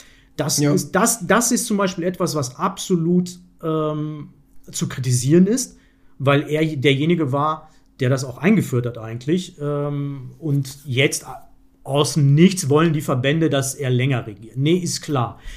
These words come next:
Speaker 1: Also das ist
Speaker 2: Mhm.
Speaker 1: etwas zum Beispiel, was man kritisieren muss. Ich bin ja ein großer Fan von zwei Amtszeiten, egal ob Regierung, ob Dachverbände, ne, bei, gerade bei Sportorganisationen
Speaker 2: Ja.
Speaker 1: hast du es sehr
Speaker 2: Mhm.
Speaker 1: häufig, dass die, dass die Leute ewig da Präsident sind. Was soll denn das?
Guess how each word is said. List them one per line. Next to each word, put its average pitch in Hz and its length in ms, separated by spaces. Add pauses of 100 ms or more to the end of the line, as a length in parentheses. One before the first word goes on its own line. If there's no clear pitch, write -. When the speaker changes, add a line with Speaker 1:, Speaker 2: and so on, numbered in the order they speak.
(120)
Speaker 1:
Also 131 180
das 170 280
ist 180 100
Speaker 2:
Mhm. 151 60
Speaker 1:
etwas 160 260
zum 170 100
Beispiel, 165 200
was 143 80
man 147 120
kritisieren 127 520
muss. 202 360 (100)
Ich - 160
bin 165 120
ja 160 60
ein 143 80
großer 156 320
Fan 165 220
von 143 220
zwei 143 280
Amtszeiten, 180 520
egal 131 440
ob 131 180 (240)
Regierung, 147 840
ob 127 240 (120)
Dachverbände, 143 840 (220)
ne, 143 180
bei, 135 140
gerade 131 260
bei 139 120
Sportorganisationen 139 960
Speaker 2:
Ja. 117 60
Speaker 1:
hast - 140
du 131 60
es 127 100
sehr 127 140
Speaker 2:
Mhm. 127 40
Speaker 1:
häufig, 156 240
dass 147 160
die, 120 100 (260)
dass 143 120
die 170 60
Leute 160 260 (160)
ewig 190 600
da 180 100
Präsident 156 720
sind. 139 260
Was 156 180
soll 214 220
denn 156 220
das? 107 320